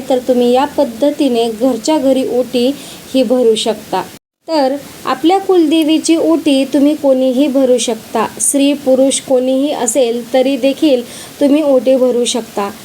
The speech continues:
फक्त गरोदर बाईने देवीची ओटी भरायची नाही. तर, अ, फक्त देवीचीच नाही तर इतर स्त्रियांची देखील गरोदर बाईने ओटी भरू नये,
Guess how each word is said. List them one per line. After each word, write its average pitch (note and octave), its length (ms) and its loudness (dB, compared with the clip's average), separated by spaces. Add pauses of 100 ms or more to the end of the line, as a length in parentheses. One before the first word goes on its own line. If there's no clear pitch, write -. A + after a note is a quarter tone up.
(260)
फक्त D#4+ 280 -2 (220)
गरोदर D4 440 2
बाईने C#4+ 600 2
देवीची C4 600 0
ओटी B3+ 420 0
भरायची A#3 600 0
नाही. G#3 300 0 (460)
तर, D4 240 2 (360)
अ, B3 460 0 (200)
फक्त D4 240 -2
देवीचीच D#4 680 0
नाही C#4 360 4 (120)
तर C#4 220 2
इतर D4+ 440 0
स्त्रियांची C#4+ 680 -2
देखील C4+ 600 2
गरोदर B3+ 440 2
बाईने B3 440 0
ओटी C4 420 2
भरू B3 340 2
नये, G3+ 480 -4